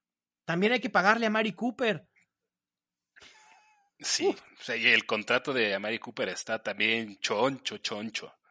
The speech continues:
Speaker 1: Sí. Creo que Amari
Speaker 2: Y
Speaker 1: Cooper es más prescindible en cuanto a, a cuánto te pega en salario, o sea, en, en salary cap, que Ezekiel Elliott, ¿eh?
Speaker 2: Sí, pero en cuanto a la posición, estarle pagando tanto, tanta lana a un running back, creo que no es lo correcto.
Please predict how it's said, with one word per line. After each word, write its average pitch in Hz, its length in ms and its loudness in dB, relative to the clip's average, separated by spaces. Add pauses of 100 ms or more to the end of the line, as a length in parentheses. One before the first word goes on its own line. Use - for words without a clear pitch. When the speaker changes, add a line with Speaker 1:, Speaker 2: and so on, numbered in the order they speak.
(200)
Speaker 1:
Sí. - 180 -18 (440)
Creo 190 120 0
que 247 80 2
Amari 226 200 4
Speaker 2:
Y - 20 -2
Speaker 1:
Cooper 220 220 0
es 202 80 4
más 208 140 2
prescindible 180 680 0
en 156 160 -2
cuanto 139 580 0
a, 127 380 2
a 120 380 -8 (320)
cuánto 139 300 -2
te 143 100 -6
pega 185 420 2
en 147 160 -4
salario, 156 580 -4
o 127 100 -12
sea, 131 120 -6
en, 123 180 -10
en 120 180 -12
salary 170 280 0
cap, 208 340 -2
que 120 280 -4
Ezekiel 104 340 -14
Elliott, 78 280 -20
¿eh? - 40 -20 (420)
Speaker 2:
Sí, - 320 0
pero 120 200 -2
en 113 60 -8
cuanto 117 220 -2
a 117 40 -2
la 110 120 -4
posición, 139 760 -4 (100)
estarle 123 400 -6
pagando 113 380 -6
tanto, 104 880 -8
tanta 107 300 -8
lana 101 320 -4
a 98 100 -14
un 101 140 -12
running 110 200 -12
back, 104 220 -14
creo 95 260 -10
que 92 300 -12 (240)
no 98 320 -6
es 95 140 -10
lo 95 80 -12
correcto. - 520 -18